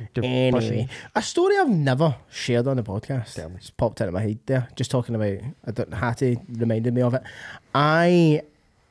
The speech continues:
Speaker 2: no longer, so for, for people that know, I've had some car troubles <laughs> over the past two years.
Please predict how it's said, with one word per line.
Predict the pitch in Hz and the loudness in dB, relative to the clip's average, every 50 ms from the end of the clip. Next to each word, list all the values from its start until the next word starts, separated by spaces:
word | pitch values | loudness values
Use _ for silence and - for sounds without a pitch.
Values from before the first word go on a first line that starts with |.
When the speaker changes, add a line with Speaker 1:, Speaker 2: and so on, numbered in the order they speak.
| _ _ _ _ _ - | _ _ _ _ _ 0
Speaker 2:
no | 135 131 131 135 131 | 2 4 4 4 4
longer, | 131 131 123 127 127 139 139 | 4 4 4 2 2 0 -2
so | 135 - 143 | -2 -2 -2
for, | 131 - 151 143 | -2 -2 -4 -4
for | 139 - 180 | -2 -2 0
people | - 208 208 208 233 | 2 2 4 4 4
that | 196 180 185 | 2 2 2
know, | 131 127 131 151 | 0 2 2 4
I've | 156 139 143 120 | 4 4 2 2
had | 123 147 143 135 | 2 0 0 0
some | - - 127 | -2 -6 -8
car | - - - 143 127 117 120 | -8 -4 -2 -2 -2 -2 -4
troubles | - - 143 131 135 127 - - - - - _ _ _ _ _ _ - | -4 -4 -4 -4 -4 -6 -8 -10 -12 -12 -14 _ _ _ _ _ _ -2
<laughs> | - - - - - - - - - - 139 120 98 - - - | -2 -2 -2 -4 -10 -18 -20 -14 -4 -2 -2 0 -2 -4 -4 -2
over | 147 135 123 127 | -2 -2 0 -2
the | 123 123 | -4 -4
past | - - 131 120 117 110 - - | -2 0 0 0 0 -2 -4 -6
two | - - 131 | -4 0 0
years. | 127 120 120 123 120 117 117 - | 2 2 2 2 2 0 -2 -4